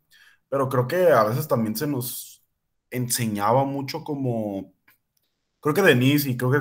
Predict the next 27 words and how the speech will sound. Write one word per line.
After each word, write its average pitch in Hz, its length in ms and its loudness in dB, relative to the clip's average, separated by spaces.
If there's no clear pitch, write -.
pues, 104 220 -14
definitivamente 117 600 -2
tú, 135 120 -4
Bruce, 131 160 -2
también 117 200 -4
dijiste 123 220 -8
como, 113 420 -6
como 127 240 -2
poner 127 260 4
mucho 147 280 2
a - 20 6
los 170 140 2
demás 117 320 2
enfrente 147 360 -4
de 127 100 -2
ti, 120 440 -6
pero 135 680 4
no 117 240 -2
me 175 60 2
acuerdo 196 220 0
muy 190 200 -4
bien 185 200 -4
la 196 140 -2
palabra 120 380 2
correcta, 104 420 -8
pero 123 200 -4
como 107 520 -10